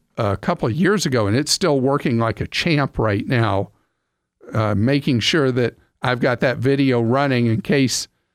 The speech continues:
something happens, my fault or somebody else's.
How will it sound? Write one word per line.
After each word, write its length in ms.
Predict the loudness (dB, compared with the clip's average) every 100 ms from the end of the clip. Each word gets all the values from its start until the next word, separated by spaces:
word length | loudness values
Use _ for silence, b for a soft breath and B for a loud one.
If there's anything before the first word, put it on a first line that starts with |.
| _ _
something 480 | -6 -2 -2 -2 0
happens, 760 | 0 0 0 -2 -2 -4 -8 -14 _ _
my 260 | -4 -2 -2
fault 420 | 0 0 0 0
or 80 | -2
somebody 460 | 0 0 0 0 0
else's. 580 | 0 -4 -8 -12 -14